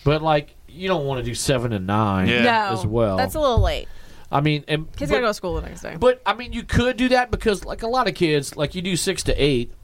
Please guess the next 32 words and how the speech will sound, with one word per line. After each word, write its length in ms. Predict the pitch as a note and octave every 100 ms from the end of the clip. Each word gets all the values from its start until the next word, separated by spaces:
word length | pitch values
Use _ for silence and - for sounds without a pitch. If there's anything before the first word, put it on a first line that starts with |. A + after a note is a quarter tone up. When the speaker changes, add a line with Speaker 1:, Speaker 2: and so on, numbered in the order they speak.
| - - - -
Speaker 1:
for 140 | - B2
trick-or-treating, 580 | D3 C3+ B2 C3+ B2+ B2+
and 80 |
then 100 | C3
you 80 | C3+
get 140 | C3+ C#3
home. 400 | D3+ C#3 B2 A#2 - - -
The 80 | C#3
kids 240 | B3 G#3
are 40 |
wound 360 | D3 D#3+ D#3+ D3
up. 120 | C#3
They 60 | E4
Speaker 3:
Oh, 40 |
Speaker 1:
wanna 100 | D4+
Speaker 3:
yeah. 140 | A3 E3+
Speaker 1:
dig 180 | D#3+ D3+
through 120 | E3
their 80 | D#3
candy. 400 | D#3+ C#3+ C#3 A#2+
Speaker 2:
Yeah. 220 | B2 C3+ - - -
Speaker 1:
If 160 | C#3
you 80 | E3+
got 200 | D#3+ B2
friends 440 | - D#3+ D#3+ D#3 D3+
over, 300 | D#3 D3+ D3
their 160 | D3
kids, 340 | C#3+ E3 D#3 C3+
they're 100 | C#3+
running 200 | C#3+ C#3+
around 100 | C#3+
house. 20 | D3